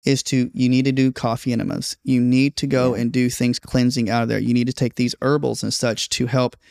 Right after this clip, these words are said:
Speaker 1: open up that organ and give some nutrients and give it some energy so that maybe your body could be more aware of the, the
Speaker 2: Yeah.
Speaker 1: deeper relationship with that person."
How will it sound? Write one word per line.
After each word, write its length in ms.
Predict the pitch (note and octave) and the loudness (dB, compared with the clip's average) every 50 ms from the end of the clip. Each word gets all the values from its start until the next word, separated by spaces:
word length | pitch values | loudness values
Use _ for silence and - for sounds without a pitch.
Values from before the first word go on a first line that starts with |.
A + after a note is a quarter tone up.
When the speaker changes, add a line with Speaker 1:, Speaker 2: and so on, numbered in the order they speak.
| _ _ _ _ _ _ _ _ _ - | _ _ _ _ _ _ _ _ _ 0
Speaker 1:
open 340 | C3+ C#3+ C3+ - B2+ A#2+ B2+ | 2 2 2 2 2 2 2
up 240 | B2+ C3 A#2+ - | 2 0 -2 -4
that 300 | - A#2 B2 B2+ B2+ - - | -6 -2 0 0 0 0 0
organ 400 | B2 A#2+ B2+ B2+ B2 C3+ C3+ B2 | 0 0 0 0 2 0 0 2
and 140 | A#2 B2 A#2+ | 2 2 2
give 160 | B2+ A#2+ - | 0 0 0
some 200 | - - A#2+ A#2 | 0 0 2 2
nutrients 520 | A#2+ B2+ C3 B2+ - - B2 A#2+ A#2+ - | 4 4 2 2 0 -2 -2 -2 0 0
and 80 | B2 A#2+ | 0 0
give 140 | B2+ A#2+ A#2+ | 0 0 -2
it 60 | - | -2
some 240 | - - A#2+ A2 - | -2 -2 -2 -2 -2
energy 560 | - B2 B2 C3+ C#3+ D3 - F3 F3 F#3 F#3+ - - _ _ _ _ _ _ _ _ _ _ _ _ _ _ _ - | 0 2 2 2 2 2 2 0 0 0 -2 -4 -10 _ _ _ _ _ _ _ _ _ _ _ _ _ _ _ -6
so 220 | - - - C#3+ B2+ | -2 2 4 4 4
that 200 | C3 C3 B2 - | 4 2 2 2
maybe 320 | B2 B2+ C3 C#3 C3+ C3+ | 2 2 4 4 4 2
your 140 | B2+ B2 A#2+ | 2 2 2
body 280 | A#2 B2+ B2+ B2+ B2+ | 2 2 2 2 2
could 160 | B2+ - C3 B2+ | 0 -2 -2 0
be 140 | C3 B2+ | 2 2
more 320 | B2 A#2+ A#2+ A#2 B2+ B2+ A#2+ | 2 2 2 2 2 2 0
aware 480 | - A#2 A2+ A#2 B2 B2 B2+ B2+ A#2+ | 0 0 0 0 0 2 2 2 0
of 140 | A2+ A2 - | 0 -2 -2
the, 180 | - A#2+ A2 - _ - | -2 -4 -4 -4 _ -6
the 160 | - B2+ B2 | -4 -2 -2
Speaker 2:
Yeah. 60 | B2+ | 0
Speaker 1:
deeper 240 | C#3 B2+ B2 - A#2+ | 2 0 0 0 0
relationship 720 | A2+ A#2 A2 A#2 A#2 - - A#2+ - - A#2 A2 - - | 0 0 0 0 0 0 -2 -4 -2 -2 -4 -4 -4 -4
with 80 | A#2 - | -4 -2
that 160 | A#2 A2+ - | -2 -4 -4
person." 480 | - - B2 A2+ A#2+ - - B2+ A2+ | -4 -4 -2 -2 -2 -2 -2 -2 -2